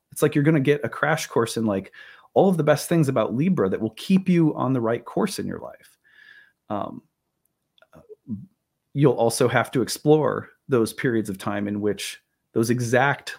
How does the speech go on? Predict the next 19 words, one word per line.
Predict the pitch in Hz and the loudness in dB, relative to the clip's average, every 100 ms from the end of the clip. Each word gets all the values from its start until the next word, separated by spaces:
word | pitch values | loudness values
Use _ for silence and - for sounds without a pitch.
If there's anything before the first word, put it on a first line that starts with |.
| - | -4
Libran | 135 139 123 107 101 | 0 0 2 0 0
virtues, | 117 151 - 117 107 101 - - _ _ _ | -2 -2 -4 -4 -4 -6 -12 -18 _ _ _
uh, | 101 98 - - _ - | -8 -6 -6 -10 _ -2
could | 156 135 | 0 2
be | 127 | 0
holding | - 139 131 | 2 2 2
you | 107 | 0
back | 87 104 52 - _ _ _ _ _ | -2 -4 -4 -8 _ _ _ _ _
from | - 107 | -8 -4
something | 110 98 101 95 | -2 -2 -4 -2
that | 90 - | -4 -4
the | 107 98 | -6 -4
Aryan | 95 95 90 90 - | -2 -4 -4 -6 -6
North | 123 95 - | -6 -6 -6
Node | 95 90 | -6 -6
is | - | -8
calling | - 95 95 | -8 -6 -6
you | 104 | -6
into. | 127 - - | -6 -8 -14